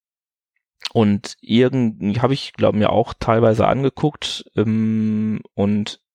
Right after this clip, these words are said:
Elm hat aber irgendwie sofort Klick gemacht. Und es hat einfach, weiß nicht, hat sich gut angefühlt und hat Spaß gemacht und ich hab dann immer mehr damit rumgespielt und ein bisschen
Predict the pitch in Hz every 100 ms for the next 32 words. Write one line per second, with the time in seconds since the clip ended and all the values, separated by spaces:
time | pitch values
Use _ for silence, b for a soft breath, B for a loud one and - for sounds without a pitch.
0 | _ _ _ _ 98 113 160 175 85 80
1 | - - - 139 143 135 127 - 135 131
2 | - - - - 113 104 - - - -
3 | b b b b b b 104 104 110 -
4 | 120 - - 107 113 - - - _ _
5 | - 110 113 113 - 190 165 165 - 175
6 | 170 131 113 - 131 143 - 131 - 113
7 | 110 - 101 98 107 104 104 98 104 113
8 | 120 110 104 113 156 151 - 147 139 113
9 | 110 - 110 110